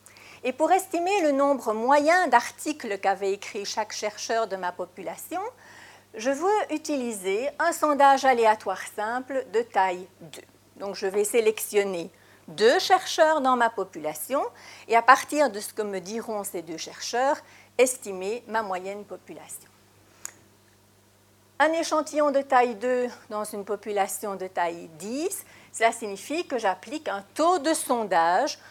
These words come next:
de deux dixièmes ou encore un cinquième. Supposons que le hasard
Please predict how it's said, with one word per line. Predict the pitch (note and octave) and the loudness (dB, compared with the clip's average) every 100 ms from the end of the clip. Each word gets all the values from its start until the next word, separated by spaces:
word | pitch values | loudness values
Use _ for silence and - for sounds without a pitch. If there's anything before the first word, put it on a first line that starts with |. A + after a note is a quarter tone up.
| - | -14
de | F3+ A3+ | -6 -4
deux | F3+ A#3 A#3+ | -2 0 2
dixièmes | F3 D#3+ D#3 - F3 G#3+ G#3 | 0 -6 -10 -4 -2 -2 -2
ou | |
encore | E3+ F3 - G#3+ A3+ - - _ | -8 -8 -2 0 0 -2 -20 _
un | A3 G#3+ | -6 -6
cinquième. | - D3+ E3 - - _ - _ _ _ _ _ _ _ _ - - - - - _ _ | -6 -12 -14 -20 -20 _ -20 _ _ _ _ _ _ _ _ -20 -20 -20 -20 -20 _ _
Supposons | - C#4 C#4 D4+ E4+ F#4+ | -6 0 4 6 8 6
que | F#4 | 8
le | B3 A3 | 6 8
hasard | F3 F3 G#3+ A#3+ | 6 6 6 8